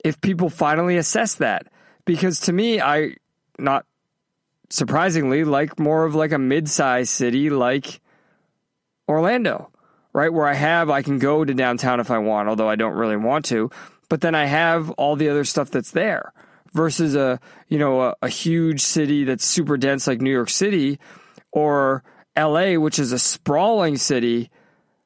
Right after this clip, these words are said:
'Cause I really, you know, if New York has the boroughs, if we look at all the different, you know,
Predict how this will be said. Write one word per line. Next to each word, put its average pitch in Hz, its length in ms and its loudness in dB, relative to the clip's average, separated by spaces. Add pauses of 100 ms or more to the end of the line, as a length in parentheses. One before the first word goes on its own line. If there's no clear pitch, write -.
(160)
'Cause 135 160 -2
I 143 120 2
really, 151 360 2
you 135 80 0
know, 117 240 0 (120)
if 127 200 -4
New 156 80 2
York 156 240 0
has 143 200 0
the 127 80 0
boroughs, 135 680 0
if 131 160 -2
we 143 80 2
look 131 160 -2
at 135 80 2
all 143 240 2
the 135 100 0
different, 131 360 -2
you 123 60 0
know, 117 240 0